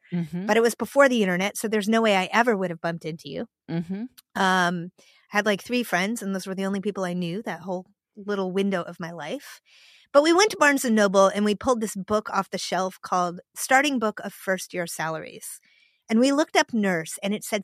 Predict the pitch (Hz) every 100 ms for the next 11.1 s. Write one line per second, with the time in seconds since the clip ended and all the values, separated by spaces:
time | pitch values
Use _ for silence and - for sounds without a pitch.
0 | - - 277 - 254 208 196 196 170 180
1 | 180 170 165 170 170 165 170 175 165 180
2 | 190 190 208 214 208 180 _ _ _ _
3 | _ - 226 233 226 220 285 - 220 202
4 | 214 - 175 175 - - - 254 247 240
5 | 233 220 226 247 185 165 - 262 233 240
6 | 214 254 262 220 196 190 165 - 233 -
7 | 202 165 165 196 185 185 165 156 156 165
8 | 185 240 247 226 214 214 - - - _
9 | - 240 277 302 262 254 226 185 - 240
10 | - 196 190 196 202 - - 302 135 -
11 | -